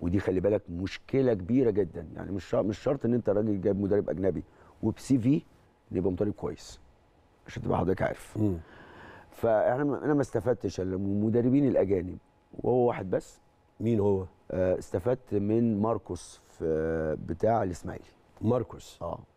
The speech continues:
Speaker 1: كان مدرب كويس قوي.
Speaker 2: ده كان جنسيته إيه؟
Speaker 1: آه، أرجنتيني فرنساوي، هو مشي من الإسماعيلي مسك نانت الفرنسي.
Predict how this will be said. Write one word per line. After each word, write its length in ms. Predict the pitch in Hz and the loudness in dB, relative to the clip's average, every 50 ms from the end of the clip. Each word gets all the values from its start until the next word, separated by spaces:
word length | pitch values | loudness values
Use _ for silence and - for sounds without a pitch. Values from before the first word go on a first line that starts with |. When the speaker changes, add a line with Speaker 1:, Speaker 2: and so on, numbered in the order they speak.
| _ - - | _ -18 -12
Speaker 1:
كان 100 | 80 82 | -8 -4
مدرب 200 | 87 90 98 92 | 0 0 0 0
كويس 240 | - - 90 - - | 0 -4 -6 -4 -2
قوي. 260 | - 104 92 - - - _ _ _ _ - | -2 -2 -2 -2 -8 -14 _ _ _ _ -10
Speaker 2:
ده 60 | 101 95 | -8 -2
كان 200 | - 107 104 104 | 0 2 2 2
جنسيته 360 | 98 - - 127 113 - 104 | 0 0 0 -2 0 2 2
إيه؟ 260 | 101 98 92 85 - _ - | 2 2 2 0 -2 _ -6
Speaker 1:
آه، 800 | 85 87 90 92 92 90 85 85 82 80 82 85 - 50 50 - - - | -2 0 2 2 2 2 2 2 2 2 0 0 0 0 -2 -2 -4 -2
أرجنتيني 520 | 104 110 107 98 104 104 92 - 135 143 131 | 0 0 2 2 2 0 2 2 2 2 2
فرنساوي، 560 | - - 95 92 85 - 92 85 82 80 85 | 2 0 -2 -2 -2 -2 -2 -2 -2 -2 0
هو 200 | 90 110 120 120 | 2 4 4 4
مشي 260 | 127 151 165 - 156 | 4 4 2 2 2
من 100 | 143 135 | 2 4
الإسماعيلي 360 | 123 120 - - 131 165 160 | 2 2 0 2 2 2 2
مسك 240 | 147 143 143 127 - | 2 0 -2 -2 0
نانت 260 | 139 143 131 107 - | 2 2 2 0 0
الفرنسي. 480 | 98 - - 98 113 104 - - - | -4 -6 -2 0 0 0 -2 -6 -14